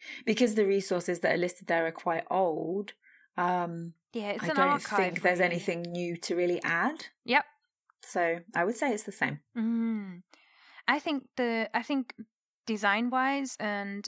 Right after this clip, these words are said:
Speaker 2: um, collection-wise, it's, it's also got the edge over something we're gonna mention later,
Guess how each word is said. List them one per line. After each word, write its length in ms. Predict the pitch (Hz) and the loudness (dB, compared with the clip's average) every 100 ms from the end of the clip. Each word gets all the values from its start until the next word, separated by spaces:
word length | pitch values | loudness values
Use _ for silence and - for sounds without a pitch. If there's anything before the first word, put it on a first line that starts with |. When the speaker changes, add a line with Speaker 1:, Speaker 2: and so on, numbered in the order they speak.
| _ - | _ -10
Speaker 2:
um, 360 | 196 190 196 - | -8 -8 -8 -2
collection-wise, 960 | 226 226 - 285 254 269 311 381 - - - - - | 0 0 0 -2 0 2 0 -2 -6 -12 -20 -10 -2
it's, 600 | 233 226 - - - - | -2 -2 -8 -8 -8 -6
it's 180 | 233 202 | -6 -2
also 260 | 240 233 240 | -4 -2 -2
got 180 | 226 | -2
the 120 | 233 214 | -2 -2
edge 240 | 214 - | -2 -4
over 600 | 208 196 190 196 196 196 - | -6 -6 -6 -8 -6 -8 -8
something 340 | 220 208 214 | -8 -6 -8
we're 80 | 196 | -6
gonna 180 | 202 196 | -6 -6
mention 520 | 190 190 202 190 190 | -8 -8 -8 -8 -8
later, 540 | 185 185 - 180 - | -8 -10 -10 -8 -8